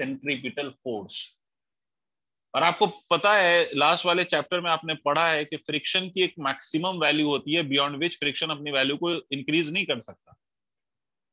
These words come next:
तो भाई, friction की मान लो कि value है टेन newton, maximum possible वैल्यू है टेन newton, और आपके centripetal force की requirement हो गई twelve newton, तो you will never be able to take a safe circular turn। समझ रहे हैं?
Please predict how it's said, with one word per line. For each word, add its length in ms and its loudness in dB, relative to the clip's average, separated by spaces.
तो 60 -4
भाई, 140 2
friction 440 0
की 80 0
मान 180 -2
लो 120 0
कि 120 -2
value 360 0
है 300 2
टेन 440 -4
newton, 360 -6
maximum 560 -6
possible 400 0
वैल्यू 280 2
है 60 -2
टेन 200 -4
newton, 320 -14
और 120 2
आपके 260 2
centripetal 500 -2
force 300 -4
की 100 -2
requirement 500 0
हो 120 0
गई 240 0
twelve 380 0
newton, 460 -10
तो 80 0
you 140 2
will 260 2
never 240 0
be 160 0
able 200 -4
to 60 -2
take 100 0
a 100 -4
safe 320 -6
circular 300 -2
turn। 120 -4
समझ 200 -6
रहे 140 -2
हैं? 220 -10